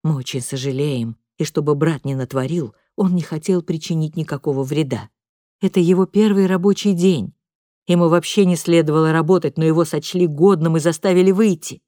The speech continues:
Я сказала женщине в центре занятости, что он не справится, но она не послушала». Говоря это, я вспоминаю, что сама записана на прием.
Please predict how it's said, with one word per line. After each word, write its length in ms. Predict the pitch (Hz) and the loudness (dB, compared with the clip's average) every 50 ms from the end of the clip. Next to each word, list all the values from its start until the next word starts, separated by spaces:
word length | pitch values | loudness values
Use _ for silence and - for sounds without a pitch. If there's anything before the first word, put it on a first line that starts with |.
| _ _ _ _ _ _ _ _ _ _ _ - | _ _ _ _ _ _ _ _ _ _ _ -2
Я 120 | 233 226 | 0 0
сказала 520 | 208 - - 214 196 156 185 190 196 190 180 | 0 2 2 2 2 2 2 2 2 2 2
женщине 480 | 147 175 185 170 151 - - 165 165 | 2 2 2 2 0 -2 -6 -6 -6
в 60 | 156 - | -6 -4
центре 380 | - - 156 147 151 147 160 | -2 -2 -2 0 0 0 0
занятости, 580 | 156 160 175 160 151 143 - - 135 - - 170 | 2 2 2 2 0 -4 -4 -6 -6 -4 -4 -6
что 180 | - - 170 | -2 0 0
он 100 | 160 160 | 0 2
не 100 | 160 170 | 0 -2
справится, 640 | 160 - - 208 190 175 160 135 127 - - - - - _ _ _ _ _ _ _ _ - | -2 -2 0 0 2 2 0 -2 -4 -8 -12 -14 -16 -18 _ _ _ _ _ _ _ _ 0
но 140 | 220 233 208 | 2 4 4
она 220 | 185 180 180 190 | 4 4 2 2
не 100 | 170 151 | 0 -2
послушала». 720 | - - 151 - - - 131 131 - - - - - - _ _ _ _ _ _ _ _ _ _ _ _ _ _ _ _ _ _ _ _ _ _ _ _ _ _ _ _ _ _ _ - | -6 -8 -10 -10 -10 -12 -14 -12 -12 -12 -14 -14 -16 -20 _ _ _ _ _ _ _ _ _ _ _ _ _ _ _ _ _ _ _ _ _ _ _ _ _ _ _ _ _ _ _ -4
Говоря 480 | 156 170 175 175 190 202 214 220 202 190 | -2 0 0 2 0 0 0 -2 -2 -4
это, 100 | - 180 | -4 -4
я 160 | 170 175 175 | -4 -4 -6
вспоминаю, 640 | 165 - - - 175 165 160 165 165 175 180 175 170 | -8 -10 -12 -10 -8 -6 -4 -4 -4 -4 -4 -6 -6
что 200 | 156 - - 170 | -8 -10 -10 -12
сама 420 | 156 - - 160 156 165 175 175 | -10 -8 -8 -6 -6 -6 -6 -6
записана 580 | 156 147 135 127 - 123 120 - 131 123 123 123 | -6 -6 -8 -8 -8 -10 -10 -8 -8 -6 -6 -6
на 120 | 127 123 | -6 -6
прием. 520 | - - 131 127 127 127 127 120 123 123 | -6 -4 -4 -2 0 -2 -2 -2 -4 -10